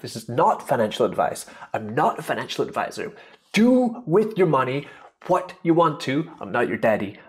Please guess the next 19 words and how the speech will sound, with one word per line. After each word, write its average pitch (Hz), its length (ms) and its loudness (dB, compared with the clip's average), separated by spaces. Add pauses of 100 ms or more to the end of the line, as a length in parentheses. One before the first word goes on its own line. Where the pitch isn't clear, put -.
I'm 113 60 -14
just - 360 -4 (260)
a - 40 -14
degen. - 500 -2 (560)
So - 540 2
let's 139 240 0
get 131 120 4
into 107 480 0 (160)
Vault 104 680 -2
Finance, 107 720 -2 (200)
a 95 60 -12
very 107 380 2
exciting 95 560 -2
project 90 500 0 (200)
which - 420 -6
is 87 260 -2
going 92 380 -4
parabolic 85 840 0 (320)
right 101 680 -2